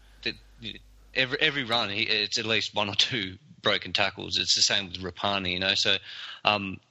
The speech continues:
y-, yeah, you, you need, I think you need Teddy in there. Um, and yeah, Surgis is really touch and go at the moment. I mean, depending on how long you wanna wait, I'm willing to give,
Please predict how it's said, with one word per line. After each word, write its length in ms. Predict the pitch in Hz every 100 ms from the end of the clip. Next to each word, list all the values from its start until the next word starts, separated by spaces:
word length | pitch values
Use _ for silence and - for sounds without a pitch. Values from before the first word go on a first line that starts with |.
| - - 78 73 120
y-, 140 | 113
yeah, 180 | 110 107
you, 220 | 98 107
you 180 | 107 110
need, 240 | 117 117 104
I 120 | 101
think 200 | 101 113
you 80 | 98
need 160 | 92
Teddy 320 | 85 92 87 92
in 100 | 92
there. 200 | 95 92 - - _ -
Um, 300 | 101 101 98 - _ _ - - _ 110
and 320 | 110 107 104
yeah, 140 | 110
Surgis 540 | 104 - 117 117 107 104
is 200 | 90 92
really 220 | 104 92
touch 320 | - 90 -
and 80 | 90
go 180 | 90 92
at 80 | -
the 80 |
moment. 380 | 95 92 98 101
I 80 | 92
mean, 260 | 98 98 90 - _ -
depending 320 | 92 117 107
on 140 | 92
how 340 | 87 107 95 92 - - - - - _ _ _ _
long 240 | - 107 107
you 80 | 101
wanna 160 | 101
wait, 180 | 98 107
I'm 220 | 98 120
willing 240 | 120 117 110
to 80 |
give, 240 | 104 101